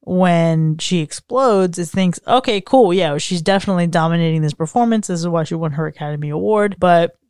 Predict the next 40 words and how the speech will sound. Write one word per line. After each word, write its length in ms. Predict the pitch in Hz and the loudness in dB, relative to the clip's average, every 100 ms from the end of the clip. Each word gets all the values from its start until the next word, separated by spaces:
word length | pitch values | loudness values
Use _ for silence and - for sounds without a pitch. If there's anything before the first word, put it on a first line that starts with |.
| _ - | _ -4
we 160 | 196 | 0
look 220 | 190 226 | 0 0
at 180 | 247 175 | -2 -4
James 560 | 143 180 254 233 180 175 | -4 -4 -2 -2 0 0
and 140 | 175 | 0
he 200 | 160 262 | 0 -2
has 260 | 277 285 - | -4 -6 -4
to 80 | 208 | -2
be 160 | 190 | 0
a 80 | 170 | 0
dude 540 | 156 233 226 196 185 - | 2 2 4 4 2 -2
playing 360 | 254 233 220 | -2 0 2
a 60 | 190 | 0
dude 380 | 175 220 214 190 | 0 0 2 2
who's 160 | 196 | 0
pretending 640 | - 196 - 226 220 190 185 | 0 -2 0 2 2 2 2
to 120 | 180 | 0
feel 260 | 202 226 220 | 0 4 4
a 80 | 196 | 4
certain 340 | - 202 190 | 0 -2 -2
type 200 | 190 185 | 0 0
of 100 | 170 180 | 0 2
way 280 | 214 190 | 4 4
when 200 | 202 226 | 4 2
obviously 500 | 208 247 254 220 220 | 2 2 2 -2 -2
he's 260 | 220 277 240 | -2 -2 -2
in 80 | 214 | 0
excruciating 640 | 208 - 233 214 262 233 | -2 -4 -6 -4 -4 -2
amounts 280 | 233 226 214 | 0 0 -2
of 80 | 208 | -6
pain, 400 | - 247 202 202 | -4 0 0 0
but 160 | 190 - | 0 0
also 300 | 247 - 269 | 0 0 -2
pretending 500 | 254 - 233 240 240 | -2 0 2 2 2
to 160 | 262 | 0
feel 320 | 240 - 254 | -2 0 2
other 300 | 240 254 302 | 2 0 -2
feelings 440 | 269 170 147 147 - | -4 -6 -6 -8 -8
for 260 | 175 170 | -6 -6
her. 280 | - 147 - | -6 -10 -12